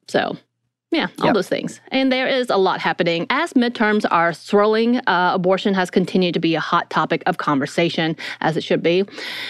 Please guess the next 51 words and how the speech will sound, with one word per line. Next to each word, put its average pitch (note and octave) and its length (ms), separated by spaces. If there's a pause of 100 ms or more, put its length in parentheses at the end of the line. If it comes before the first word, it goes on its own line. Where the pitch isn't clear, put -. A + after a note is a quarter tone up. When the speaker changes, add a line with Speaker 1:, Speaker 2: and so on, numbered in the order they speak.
Speaker 1:
And D4 180
as G#3 160
expected, G3 640
a B3 160
Republican F4 480
senator E4 420
took C#4+ 280
it D4 140
a A3 120
step - 280
further G3+ 420
from F3+ 200
the F#3 160
original, D#4 580
"Oh F#4 140
yeah, F#4+ 360
we F#4 120
want F#4+ 160
it F#4+ 80
to F#4+ 100
be F4 140
a F#4 60
state E4+ 260
decision. D#4 460
This F4 120
is E4+ 140
not D#4+ 220
about C#4+ 240
anything F#4+ 320
else D#4+ 180
but D#4+ 140
state - 260
rights," D4 480 (400)
uh, F#3+ 260
stance F3 440
they F3 100
were E3+ 80
preaching E4 520
to, B3+ 340
"Let's G4+ 240
make A3 180
it - 160
federal," C#4 380
because, G3 360
of - 180
course, D#3+ 360
it - 160
wasn't F3 380
about F4 340
state - 340
rights, - 420